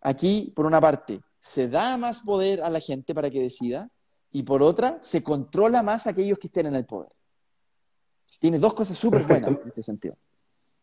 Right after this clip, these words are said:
Speaker 2: Bueno, ese es, me imagino que, que el proceso de la nueva constitución es la que nos va a dar un poquito de piso como el nuevo pacto para volver a, poder volver a creer en los políticos y en el desarrollo, porque esa, entendemos que es fundamental para el,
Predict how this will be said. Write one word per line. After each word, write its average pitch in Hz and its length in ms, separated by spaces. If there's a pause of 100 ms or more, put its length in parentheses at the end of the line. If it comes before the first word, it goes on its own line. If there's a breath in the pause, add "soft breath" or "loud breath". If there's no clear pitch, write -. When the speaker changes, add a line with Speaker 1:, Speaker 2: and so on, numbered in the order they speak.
(920)
Speaker 2:
Bueno, 135 340
ese 233 260
es, - 260
me 147 160
imagino 202 380
que, 196 460
que 175 60
el 170 100
proceso 190 420
de 208 80
la 190 100
nueva 190 160
constitución 202 340
es 208 100
la 190 140
que 175 80
nos 180 160
va 196 60
a - 40
dar 202 80
un 196 80
poquito 190 280
de 175 100
piso 214 300
como 180 160
el 170 80
nuevo 190 160
pacto 196 300
para 165 120
volver 160 280
a, - 200
poder 147 360
volver 135 280
a 151 60
creer 143 200
en 160 60
los 143 100
políticos 156 360
y 139 40
en 131 60
el 127 60
desarrollo, 151 420
porque 135 200
esa, 139 120
entendemos 170 440
que 156 80
es - 60
fundamental 147 480
para 160 300
el, 143 100